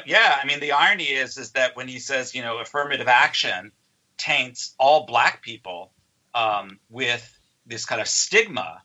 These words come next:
of inadequacy. And, you know, <laughs> I mean, I've, again, I've been working on this book for some time, and, you know, I get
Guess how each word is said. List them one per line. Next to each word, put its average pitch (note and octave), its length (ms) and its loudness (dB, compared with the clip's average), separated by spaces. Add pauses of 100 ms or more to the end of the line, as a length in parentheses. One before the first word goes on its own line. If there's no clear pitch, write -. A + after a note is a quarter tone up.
(160)
of A2 380 0
inadequacy. B2 1000 2 (580)
And, A#2+ 480 0
you C3 100 -4
know, A2+ 220 -2 (200)
<laughs> - 240 -10
I B2+ 120 -6
mean, B2 80 -10
I've, B2+ 260 -2 (400)
again, C3+ 240 2
I've A2 140 -2
been A2 260 -12
working A#2+ 240 -8
on A2 160 -2
this G#2 140 -10
book A#2 180 -8
for G#2+ 100 -12
some A2 300 -6
time, A2 440 2
and, G2+ 360 -4
you B2 80 -10
know, G2+ 160 0
I G#2 80 2
get G#2+ 280 -2